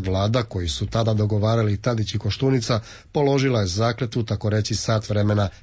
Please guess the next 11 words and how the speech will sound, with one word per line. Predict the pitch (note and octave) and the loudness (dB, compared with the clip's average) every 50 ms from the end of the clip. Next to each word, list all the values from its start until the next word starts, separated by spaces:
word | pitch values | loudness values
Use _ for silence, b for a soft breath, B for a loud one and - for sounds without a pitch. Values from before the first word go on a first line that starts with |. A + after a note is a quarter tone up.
| B | B
pre | - - A2+ | -2 0 0
isteka | G2 F#2 E2 - - G#2 - A#2 G#2+ | 0 0 -2 -2 -4 -4 0 0 0
roka. | G#2 G2 F2 - - G#2 F2+ - b b b b b b b b b - D#3 | 2 0 -2 0 -2 -4 -4 -4 b b b b b b b b b -4 -2
Iz | D3 C#3 | 0 0
Beograda | C3+ C3+ B2+ B2 A#2+ A#2 A#2+ B2 A#2+ A#2+ A2+ | 2 2 2 2 2 2 0 2 2 2 0
za | F#2+ G2 | 0 -2
Radio | F2 E2+ E2+ E2+ F2 | -2 -2 -4 -4 -4
Slobodna | - - A2+ A2 A2 G#2+ A2 A2 | -2 -2 0 0 2 2 2 2
Evropa, | A2 G#2+ G#2+ G#2 G#2 - - G#2+ A2 - - | 2 2 2 0 0 0 -2 -4 -4 -2 -4
Radovan | A#2 F2+ F2 D#2+ E2+ F2 G#2+ A2+ A2+ | -4 -2 -2 -2 0 0 2 2 2
Borović. | G2+ G2+ F#2+ F2+ F#2 F2+ F2+ F2 - - | 2 2 0 0 0 -2 -2 -4 -4 -10